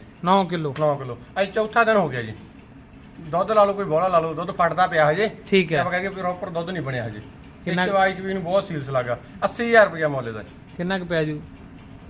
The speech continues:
Speaker 2: ਦੁੱਧ ਬਾਰਾਂ ਤੇਰਾਂ ਕਿਲੋ, ਗਿਆਰਾਂ ਬਾਰਾਂ ਕਿਲੋ ਚਵਾਊਗੀ ਜੋ
Speaker 1: ਮਗਰ
Speaker 2: ਹੋਊਗਾ।
Speaker 1: ਬੱਚਾ?
Speaker 2: ਕੱਟਾ ਜੀ। ਅਜੇ ਚੌਥਾ ਦਿਨ ਆ, ਮੰਨ ਕੇ ਨੌ ਕਿਲੋ ਆ, ਗਿਆਰਾਂ ਕਿਲੋ ਦਾ ਕਰੂਗੀ, ਦੋ ਕਿਲੋ ਦਾ ਫਰਕ ਤਾਂ ਹੋਰ ਪਾਊਗੀ ਜੀ।
Speaker 1: ਕੱਢੀਏ ਬਾਹਰ ਨੂੰ। ਦੋਸਤੋ, ਬੱਚਾ ਮਗਰ ਮੇਲ ਕਾਫ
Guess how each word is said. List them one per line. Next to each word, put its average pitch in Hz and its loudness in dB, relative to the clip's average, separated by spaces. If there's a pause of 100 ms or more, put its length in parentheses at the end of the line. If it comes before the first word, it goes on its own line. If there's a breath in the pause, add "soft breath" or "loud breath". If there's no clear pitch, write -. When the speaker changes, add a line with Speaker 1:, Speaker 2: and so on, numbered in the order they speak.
Speaker 2:
ਦੁੱਧ 208 4
ਬਾਰਾਂ 208 8
ਤੇਰਾਂ 208 4
ਕਿਲੋ, 202 -2
ਗਿਆਰਾਂ 190 4
ਬਾਰਾਂ 190 4
ਕਿਲੋ 180 -8
ਚਵਾਊਗੀ 160 0
ਜੋ 151 -2
Speaker 1:
ਮਗਰ 175 0
Speaker 2:
ਹੋਊਗਾ। 170 0
Speaker 1:
ਬੱਚਾ? 165 -2 (340)
Speaker 2:
ਕੱਟਾ 180 4
ਜੀ। 117 -4 (300)
ਅਜੇ 202 2
ਚੌਥਾ 214 4
ਦਿਨ 220 6
ਆ, 220 4
ਮੰਨ 208 2
ਕੇ 214 2
ਨੌ 196 4
ਕਿਲੋ 202 0
ਆ, 208 8
ਗਿਆਰਾਂ 175 2
ਕਿਲੋ 180 -6
ਦਾ 190 -2
ਕਰੂਗੀ, 170 -6
ਦੋ 156 -2
ਕਿਲੋ 151 -8
ਦਾ 165 -6
ਫਰਕ 151 -4
ਤਾਂ 151 -6
ਹੋਰ 147 -4
ਪਾਊਗੀ 117 -8
ਜੀ। 113 -10
Speaker 1:
ਕੱਢੀਏ 190 4
ਬਾਹਰ 156 4
ਨੂੰ। 165 -2
ਦੋਸਤੋ, 185 2
ਬੱਚਾ 190 4
ਮਗਰ 202 0
ਮੇਲ 180 4
ਕਾਫ 196 2